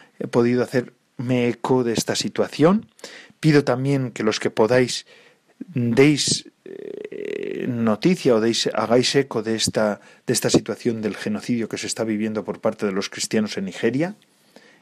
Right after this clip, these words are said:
Eso es, difundáis las noticias, por ejemplo, por WhatsApp, por nuestras Facebook, por, por Twitter, por los distintos medios que están a nuestro alcance. Tenemos que hacer oír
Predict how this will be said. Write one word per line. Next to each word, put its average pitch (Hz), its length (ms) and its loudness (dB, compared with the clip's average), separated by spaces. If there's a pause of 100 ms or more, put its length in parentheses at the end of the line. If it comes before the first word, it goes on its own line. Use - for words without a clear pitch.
Eso 110 260 -6
es, 127 260 -2 (220)
difundáis 117 540 0
las 113 160 -6
noticias, 113 560 -4
por - 260 -16
ejemplo, 110 500 -4 (260)
por 92 160 -6
WhatsApp, 113 640 0 (340)
por 95 140 -8
nuestras 95 440 -8
Facebook, 117 800 0
por, 95 300 -4 (320)
por 92 200 -8
Twitter, 123 640 0
por - 320 -6 (320)
los 107 220 -2
distintos 127 460 -2
medios 113 320 -4
que 110 100 -4
están 107 220 -6
a 98 80 -8
nuestro 98 320 -8
alcance. 90 460 -10
Tenemos 120 340 -6
que 117 100 -6
hacer 113 200 -4
oír 120 320 -2